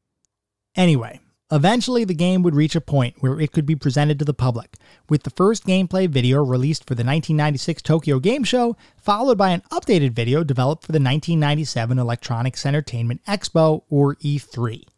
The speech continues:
Going into those shows, Kojima was hopeful, but didn't have particularly high expectations for a strong reception. What ended up happening, though,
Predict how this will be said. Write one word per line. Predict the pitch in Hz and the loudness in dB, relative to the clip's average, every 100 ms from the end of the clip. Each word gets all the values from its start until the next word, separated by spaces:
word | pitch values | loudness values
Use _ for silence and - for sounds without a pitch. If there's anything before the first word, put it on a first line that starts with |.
| _ _ _ _ _ _ _ - | _ _ _ _ _ _ _ 0
Going | 190 302 294 | 2 2 0
into | 269 | 0
those | 220 233 | 2 2
shows, | - 117 104 - - - | 2 -2 -2 -10 -14 0
Kojima | 151 165 196 208 | 2 4 2 0
was | 165 147 | -2 -6
hopeful, | - - 254 - 107 - _ | -4 0 0 -2 -14 -14 _
but | - 170 - | -6 -4 -4
didn't | 359 466 349 | -6 -6 -12
have | 226 247 226 | -8 -8 -6
particularly | 185 - 170 208 202 208 | -8 -6 -4 0 2 0
high | 127 123 131 139 | -4 -2 -2 -2
expectations | - 143 - 302 233 233 190 | -2 -6 -4 -4 -4 -4 -2
for | 214 | 0
a | 226 | 0
strong | - 123 120 | 0 0 0
reception. | 127 - 175 - 135 _ _ _ _ _ _ _ _ - | -2 0 -2 -2 -12 _ _ _ _ _ _ _ _ -4
What | 180 | -2
ended | 175 175 185 | 2 2 4
up | 175 | 0
happening, | - 135 - 196 214 | -2 -4 -2 -2 0
though, | 233 269 | 2 0